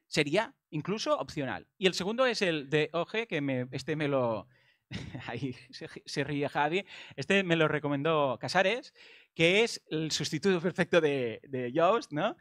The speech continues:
Pues no, esto lo que hace es añade el Object Graph, que son estas, ah, metaetiquetas, que hace que cuando compartes en redes sociales un curso,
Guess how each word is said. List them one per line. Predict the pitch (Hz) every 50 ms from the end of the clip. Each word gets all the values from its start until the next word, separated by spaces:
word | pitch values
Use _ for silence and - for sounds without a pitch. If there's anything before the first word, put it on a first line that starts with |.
| - - - - _
Pues | - - 156 165
no, | 165 156
esto | 131 135 - - 190
lo | 175
que | - 180
hace | 170 - 208
es | 175 - - -
añade | 135 135 135 139 143 143 151
el | 156 147
Object | 131 123 117 147 120 120
Graph, | 147 151 131 135 139 _
que | - 135 117
son | - 143 127 131 131
estas, | 135 123 - - 131 123 117 113 110 107 104 101 - - - -
ah, | 117 110 110 107 104 104 101 98 98 92
metaetiquetas, | - 127 135 127 127 120 120 - - - 175 - - 165 - - - - - - - _
que | - 123
hace | 110 113 139 117
que | 131 -
cuando | 120 120 117 113
compartes | - 113 107 127 123 - - 131 - 143
en | 123
redes | 120 147 143 135
sociales | - 143 127 151 156 139 110 98 -
un | 127 135
curso, | 135 170 160 - - 143 127 -